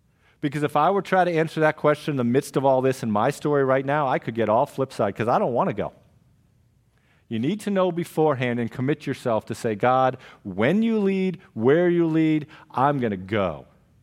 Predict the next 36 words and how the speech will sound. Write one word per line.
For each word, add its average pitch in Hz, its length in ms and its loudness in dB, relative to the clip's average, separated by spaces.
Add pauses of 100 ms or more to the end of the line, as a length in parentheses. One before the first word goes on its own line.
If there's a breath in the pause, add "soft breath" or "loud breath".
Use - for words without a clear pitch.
(800)
Don't 143 280 -2
be 185 120 -6
trying 160 260 -4
to 147 60 -2
wrestle 139 420 -2
through 131 320 -2
whether 117 300 -2
you're 107 160 -2
gonna 107 200 -4
do 110 220 -2
that 107 220 -2
in 92 40 -4
the 90 60 -6
moment 113 400 -2
because 107 240 -8
it's 98 80 -6
gonna 104 160 -6
be 95 120 -8
hard 151 280 -2
enough 139 260 -4
to 113 80 -12
do 120 240 -2
it 117 40 0
in 107 80 -2
the 101 60 -4
moment. 101 360 -4
You 95 100 -4
already 120 280 -2
have 113 220 -4
to 107 80 -10
know 98 200 -2
the 92 160 -6
answer 90 300 -8
to - 100 -20
the 78 80 -14
question. - 720 -20